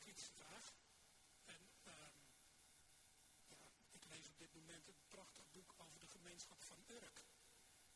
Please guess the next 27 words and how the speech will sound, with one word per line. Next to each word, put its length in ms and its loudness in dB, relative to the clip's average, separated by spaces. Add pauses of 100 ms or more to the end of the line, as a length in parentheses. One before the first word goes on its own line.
Nou, 140 2
daar 100 4
is 80 6
heel 440 6
veel 160 4
moois 300 4
over 200 0
te 100 0
zeggen. 260 0 (840)
Maar 140 2
er 60 4
zijn 180 4
ook 120 4
nog 120 4
wel 140 4
wat 140 2
mensen 260 4
op 160 -2
afgeknapt, 800 0 (520)
omdat 280 4
die 120 4
niet 260 2
pasten 500 6
in 160 2
die 140 2
gemeenschap. 540 4 (480)
Een 120 0